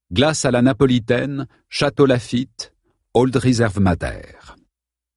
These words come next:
La ligne cigarette avait été rayée, ce que James trouvait nettement préférable, surtout en présence de ces dames, mais aussi parce qu'il n'était plus de très bon ton dans la bonne société anglaise et continentale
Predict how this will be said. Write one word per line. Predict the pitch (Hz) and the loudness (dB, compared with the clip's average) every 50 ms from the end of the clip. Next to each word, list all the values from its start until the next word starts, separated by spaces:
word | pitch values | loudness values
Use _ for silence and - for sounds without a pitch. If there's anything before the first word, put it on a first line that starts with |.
| _ _ _ _ _ - | _ _ _ _ _ -2
La | 135 147 | 0 0
ligne | 170 190 185 180 160 151 143 | 0 0 0 0 2 2 0
cigarette | - - 165 147 143 127 107 131 151 147 117 | 0 0 0 2 2 2 2 0 0 0 0
avait | 98 110 | 0 0
été | 104 120 117 98 131 120 | 0 0 0 2 2 2
rayée, | 107 110 107 92 104 117 135 | 2 2 0 0 0 -2 -2
ce | - - - | -2 -4 -2
que | 98 - 117 107 87 | 0 0 0 0 2
James | 101 113 113 120 123 113 - - | 2 0 2 2 0 -2 -4 -4
trouvait | - 117 92 107 101 | -4 -2 0 2 2
nettement | 95 110 131 120 - 123 120 113 | 2 2 0 0 0 0 0 0
préférable, | - 113 95 - 104 82 87 95 107 110 110 117 101 95 | 0 -2 -4 -2 -2 0 0 0 0 -2 -4 -6 -8 -8
surtout | - - - 113 - - - 127 120 | -6 -4 -4 -4 -4 -2 0 0 0
en | 92 80 | 0 0
présence | - 92 87 80 82 95 92 78 69 | -2 -2 -2 -2 0 -2 -2 -4 -4
de | 78 73 | -6 -6
ces | - - 85 73 | -4 -4 -4 -4
dames, | 69 - 113 - 135 117 113 110 - - - - - - | -4 -4 -6 -6 -8 -10 -12 -14 -16 -20 -20 -12 -4 0
mais | 120 131 143 | 2 2 2
aussi | 156 - - 208 190 | 2 0 -2 -4 -4
parce | - 160 - - | -4 -4 -4 -4
qu'il | - 165 147 147 | -4 -2 0 2
n'était | 147 131 - 143 | 2 2 2 0
plus | 113 - - 156 160 | -2 -2 -6 -4 0
de | 135 127 117 | 0 0 0
très | - - - 139 135 | 0 -2 -2 0 0
bon | 120 120 120 113 107 | 2 2 0 0 0
ton | 107 - 107 113 127 135 | -2 -2 -2 -2 0 0
dans | 104 98 92 | 0 0 2
la | 90 85 | 2 2
bonne | - 110 104 98 | 2 2 0 0
société | - 98 85 - 104 87 - 110 | 0 -2 -2 0 -2 0 0 0
anglaise | 92 80 95 87 87 101 110 85 73 | 0 0 0 0 0 2 2 0 0
et | 73 65 | -4 -6
continentale | - 85 80 71 - 73 71 69 76 73 - 147 151 143 131 113 | -6 -6 -6 -6 -8 -8 -8 -6 -6 -4 -4 -4 -2 -4 -4 -6